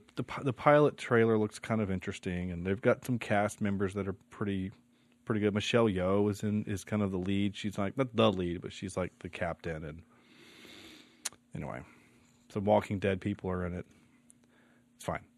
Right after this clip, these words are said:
All right, moving on. Sorry. Uh, I'm not gonna do a recasting for this movie because it just came, it came out, well, just five years ago, but, um, not gonna do it.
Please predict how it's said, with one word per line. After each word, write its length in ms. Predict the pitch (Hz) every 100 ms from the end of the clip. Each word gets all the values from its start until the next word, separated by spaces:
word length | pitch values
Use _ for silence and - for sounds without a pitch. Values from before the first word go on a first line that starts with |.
| _
All 60 | 175
right, 140 | 110 - _ -
moving 220 | 175 196
on. 180 | 107 87 -
Sorry. 280 | 170 123 - - - - -
Uh, 460 | 165 165 170 170 165
I'm 80 | 170
not 200 | 202 214
gonna 160 | 214 190
do 140 | 196
a 60 | 185
recasting 600 | 185 180 165 156 180 160
for 100 | 165
this 180 | 160
movie 320 | 160 156 156 160
because 260 | - 135
it 60 | 131
just 180 | 156 -
came, 180 | 151 143
it 100 | -
came 200 | 131 131
out, 220 | 127 -
well, 240 | 101 95 -
just 300 | - 98 - -
five 240 | 92 85
years 180 | 90 87
ago, 260 | 85 87 101
but, 180 | 95 - - - _ _ _
um, 560 | 104 98 95 92 87 82 - _ _ _ _ -
not 160 | 113 110
gonna 100 | 117
do 140 |
it. 100 | 123